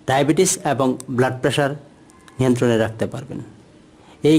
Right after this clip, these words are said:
গাছ শুধু বাংলাদেশেই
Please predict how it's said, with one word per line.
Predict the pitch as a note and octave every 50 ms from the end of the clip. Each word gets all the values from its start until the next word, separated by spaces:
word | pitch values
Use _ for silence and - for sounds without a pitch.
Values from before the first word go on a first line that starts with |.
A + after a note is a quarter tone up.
| C#3 -
গাছ | C3+ C#3 C3+ - - - - - - - - - - _ _ _ _ - _ _ _ - - - -
শুধু | - D#3+ D3 D3 D#3 E3 E3 - - - - - - _ _ _ _ _ _ -
বাংলাদেশেই | C3+ C3+ C#3+ D3+ D#3+ D3+ D#3 D3 - - C#3 C3+